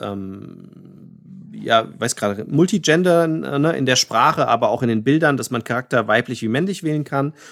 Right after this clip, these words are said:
Und sie wollten jetzt einfach mal ein Zeichen setzen und haben grad bei dem Ingenieursberuf, der eher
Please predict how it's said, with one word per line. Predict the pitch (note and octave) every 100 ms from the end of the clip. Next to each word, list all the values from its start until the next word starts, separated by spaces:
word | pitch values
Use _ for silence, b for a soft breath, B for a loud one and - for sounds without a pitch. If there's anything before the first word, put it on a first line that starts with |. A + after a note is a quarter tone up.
| B
Und | A#2+
sie | A#2+ C3
wollten | C3+ B2+
jetzt | -
einfach | G#2+ A#2
mal | A2+ G2+
ein | G#2+
Zeichen | - C#3+ D3+ C3+
setzen | A#2+ - A#2+ A#2+ B B
und | A2+ A2
haben | A2+ B2 A#2+
grad | - B2 D#3 -
bei | B2
dem | B2
Ingenieursberuf, | B2+ G#2+ G#2 G#2+ E3 G3+ - E3+ F#3+ -
der | B2 - _ _
eher | C#3+ F3 F3+ D#3 -